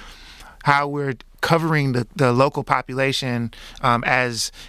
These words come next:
individual organizations, we also are getting a chance to see each other's data so I can understand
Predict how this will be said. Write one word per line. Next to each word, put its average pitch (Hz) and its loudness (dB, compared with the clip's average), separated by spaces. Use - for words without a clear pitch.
individual 139 2
organizations, 139 0
we 135 2
also 156 0
are 139 -4
getting 135 -6
a 120 -4
chance 131 0
to 120 -4
see 156 2
each 127 -2
other's 170 0
data 113 0
so 139 2
I 160 2
can 160 -10
understand 123 -2